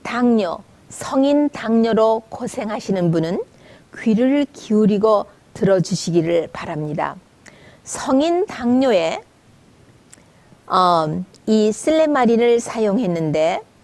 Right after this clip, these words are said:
얼마 이상을 사용했더니 이런 그 효과가, 어, 나타났느냐 하면요, 어, 사 개월 그리고 일 년 그 정도로 꾸준히 사용했을 때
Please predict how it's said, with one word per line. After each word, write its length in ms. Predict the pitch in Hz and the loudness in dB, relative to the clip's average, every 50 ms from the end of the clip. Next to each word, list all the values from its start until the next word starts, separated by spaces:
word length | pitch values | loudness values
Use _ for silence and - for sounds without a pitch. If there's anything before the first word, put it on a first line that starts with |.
| - - - _ _ _ | -20 -20 -20 _ _ _
얼마 640 | - 202 214 226 240 247 240 247 285 311 311 330 339 | 2 2 4 4 4 4 2 2 2 2 2 0 0
이상을 720 | - - 262 240 240 247 240 - 285 277 247 262 262 262 269 | -2 0 2 2 2 2 0 -4 -6 -4 -2 0 2 0 0
사용했더니 1000 | - - - 240 247 226 220 214 233 208 196 - - 196 196 202 233 320 466 - - - - - - _ - | -2 -6 -8 -4 -2 -2 0 0 0 -2 -2 0 0 0 2 2 0 -2 -4 -6 -12 -18 -20 -20 -20 _ -2
이런 460 | - 226 233 240 269 294 302 302 285 | 0 2 4 4 4 4 2 2 2
그 300 | 254 269 262 254 247 254 | 4 4 4 4 2 2
효과가, 720 | 240 - - 311 359 359 - 294 277 226 233 208 208 208 - - - - - - | 0 -2 -2 -2 -2 0 0 0 0 2 2 2 2 2 -2 -6 -18 -20 -16 -6
어, 240 | - 190 190 190 196 | -2 0 2 2 2
나타났느냐 840 | 202 208 208 208 - 214 220 202 185 170 165 165 165 160 165 165 233 | 2 0 0 -2 -4 -4 -4 -4 -2 -2 -2 -2 -2 -2 -2 -4 -4
하면요, 600 | 196 160 156 151 151 151 147 151 175 214 370 466 - _ _ _ _ - - - - _ - | -4 -4 -4 -4 -6 -6 -6 -6 -6 -6 -8 -10 -12 _ _ _ _ -20 -20 -20 -20 _ -4
어, 380 | 190 190 180 170 165 165 - - - _ _ _ _ _ _ _ _ _ _ _ _ _ _ _ - | 0 2 2 2 2 2 -2 -4 -10 _ _ _ _ _ _ _ _ _ _ _ _ _ _ _ -20
사 460 | - - - - - 262 262 277 269 | -16 -14 -12 -6 -2 0 2 4 4
개월 420 | 226 233 202 175 - 76 71 - - - _ _ _ _ _ _ _ _ _ - | 4 4 4 4 2 0 -2 -4 -10 -14 _ _ _ _ _ _ _ _ _ -2
그리고 460 | - 233 247 254 233 285 294 320 - - - | 2 2 4 4 4 2 2 2 0 -2 0
일 360 | 240 247 254 247 247 240 220 | 2 4 4 4 4 4 4
년 300 | 208 175 156 151 156 - - - - - - - - _ - | 4 2 2 0 -4 -14 -18 -20 -20 -20 -20 -20 -20 _ -4
그 160 | - 254 214 | 0 2 2
정도로 540 | - 285 311 320 320 294 311 294 294 294 285 | 4 4 2 2 2 2 4 4 4 2 0
꾸준히 720 | 294 - 277 269 240 - 285 302 311 311 311 311 302 294 | 0 0 0 2 2 2 0 0 0 0 0 0 0 -2
사용했을 800 | - - - 262 240 247 240 277 262 214 190 - - 180 160 | -4 -6 -2 0 2 2 2 0 -2 -2 -4 -2 -2 -2 -2
때 440 | - - - 156 147 147 160 208 | 0 0 0 0 2 2 0 0